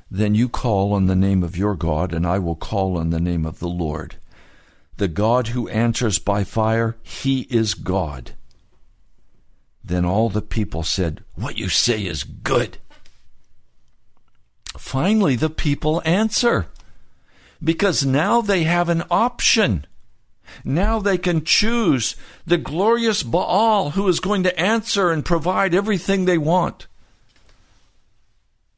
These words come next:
against this Lord, the God of heaven. He doesn't have any fire.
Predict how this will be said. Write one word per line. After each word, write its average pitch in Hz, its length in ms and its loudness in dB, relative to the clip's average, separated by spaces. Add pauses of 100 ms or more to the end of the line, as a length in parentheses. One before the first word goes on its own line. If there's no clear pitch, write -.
(140)
against - 460 -6
this - 720 -4 (1000)
Lord, 90 580 0 (1120)
the 87 80 -12
God 82 260 0
of 76 100 -10
heaven. 85 400 -2 (680)
He 110 140 -6
doesn't 82 300 -2
have 92 260 -2
any 80 180 -6
fire. 78 560 -4